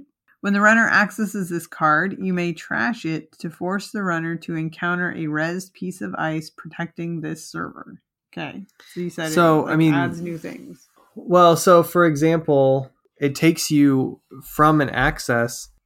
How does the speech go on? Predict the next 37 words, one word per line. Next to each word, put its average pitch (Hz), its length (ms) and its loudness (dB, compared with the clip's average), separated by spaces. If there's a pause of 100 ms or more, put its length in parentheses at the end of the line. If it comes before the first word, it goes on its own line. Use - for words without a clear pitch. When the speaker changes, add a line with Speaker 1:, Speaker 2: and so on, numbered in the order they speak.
(100)
Speaker 2:
back 143 560 2 (480)
onto 139 520 0
an 127 80 2
encounter, 123 840 0 (160)
but, 127 180 0
like, 127 200 -4
with 139 180 2
an 120 100 2
ice 127 260 0
protecting 127 480 -4
the 107 100 -4
server, 110 540 -2 (160)
Speaker 1:
Uh-huh. 185 340 -2 (300)
Speaker 2:
which 143 160 0
is 131 80 -2
pretty 143 180 2
wild. 110 500 -2 (500)
Speaker 1:
Yeah. - 240 -8 (300)
Speaker 2:
Right? 139 100 2
Like, 143 160 4
now 143 140 4
imagine 143 440 2
you 131 180 4
are 120 140 4
past 214 440 2
the 143 120 0
run. 131 520 -2
So, 147 120 2
like, 131 140 0
this 160 140 -6
means 190 160 4
you 147 80 2
can 139 120 2
spend 135 260 0
Fencer 139 260 0
Funo 123 400 0
credits, - 560 -8